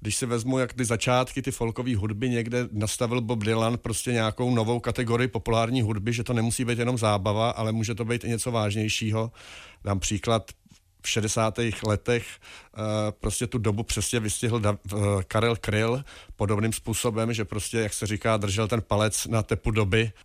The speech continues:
A myslím si, že, eh, David Stipka je prostě člověk, který se vyjadřuje tím způsobem, že prostě splňuje ty známky toho, že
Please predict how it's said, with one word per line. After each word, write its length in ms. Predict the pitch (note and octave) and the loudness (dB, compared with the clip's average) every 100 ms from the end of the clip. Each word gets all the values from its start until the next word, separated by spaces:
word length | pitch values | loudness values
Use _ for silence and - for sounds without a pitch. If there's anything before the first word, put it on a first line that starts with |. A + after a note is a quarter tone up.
| - | -4
A 300 | A2 G#2 - _ | 0 0 -2 _
myslím 360 | A#2+ A2+ C3+ B2+ | -4 -2 -2 -2
si, 180 | - B2+ | -2 -2
že, 380 | B2+ B2 A#2+ A#2+ | 0 2 0 -2
eh, 440 | _ - A#2+ A2+ | _ -8 -4 -2
David 240 | A2+ A2+ | -2 -2
Stipka 580 | - A2 - B2+ A#2 A#2+ - - _ _ _ - | -2 -4 -2 0 0 0 -6 -20 _ _ _ -6
je 120 | A#2 | -6
prostě 500 | A2 A#2 - B2 A#2+ A#2+ _ - | -4 -6 -2 0 0 -4 _ -6
člověk, 500 | - A#2 A2 A#2+ B2 | -2 0 2 0 0
který 360 | A#2+ A#2 A#2 - | 0 0 0 -2
se 180 | - B2 | -4 -2
vyjadřuje 680 | G2 A2+ A2+ G#2+ B2 B2 B2 - _ _ _ | 0 0 0 0 0 2 0 -6 _ _ _
tím 160 | - B2 | -4 -4
způsobem, 560 | - A2+ G2+ A2+ A2+ A#2 | -4 -6 -4 -2 -2 -2
že 120 | A2+ | -4
prostě 300 | A2 - A2+ | -6 -6 -6
splňuje 480 | - A2+ A2+ A#2 A2 | -6 -2 0 0 0
ty 120 | A2+ | -2
známky 400 | G#2+ G#2+ G2+ B2 | -2 -2 -2 -2
toho, 280 | A#2+ G#2+ A2+ | 0 0 0
že 180 | A2 | 0